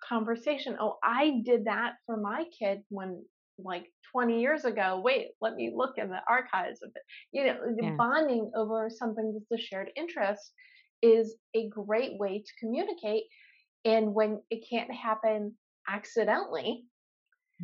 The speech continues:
Speaker 1: you
Speaker 2: Mm-hmm.
Speaker 1: have to find ways to do it on purpose. The other thing, and I think this is a good tip, whether you're a manager or a team member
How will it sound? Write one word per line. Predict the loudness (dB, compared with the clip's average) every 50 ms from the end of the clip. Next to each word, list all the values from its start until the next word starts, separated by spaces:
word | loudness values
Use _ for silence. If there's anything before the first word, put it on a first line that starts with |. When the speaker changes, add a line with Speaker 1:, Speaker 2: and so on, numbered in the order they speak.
| -8 -8 -4
Speaker 1:
you | 0 2 4 4 4
Speaker 2:
Mm-hmm. |
Speaker 1:
have | 4 4 2 2 0 0 -2
to | -6 -6
find | -4 -4 -2 -2 0 0
ways | 0 0 0 0 -2 -6 -10
to | -10 -6
do | -4 -2 -2 -2
it | -2
on | -4 -6 -6
purpose. | -4 -4 -4 -2 0 0 -2 -2 -4 -12 _ -20 -20 -20 -20 _ _
The | -8 -6 -6 -6 -6 -8 _ _ _ _ _ 2
other | 2 2 2 2 0 -2
thing, | -2 -2 0 0 0 0 0
and | 0 0 0 0
I | -4 -4
think | -4 -2 -4 -2 0
this | -2 -2 -4 -6
is | -6 -4 -4
a | -2
good | 0 0 0 0 0 -2
tip, | -4 -2 -2 -2 -2 -4 -8 -6
whether | -4 -2 0 0 0
you're | 0 0 -2 -4 -6
a | -6
manager | -6 -6 -6 -4 -4 -4 -4 -4 -4 -4 -4 -4 -6 _ _ _ _
or | -8 -6 -4 -2 -2 0 0 0 0 -2 -4 -8 _ _ _ _ _ _ _ _ _ _ _ 0
a | 2 2 2 2 0
team | -4 -6 -4 -4 -2 -2
member | -2 -2 0 0 -2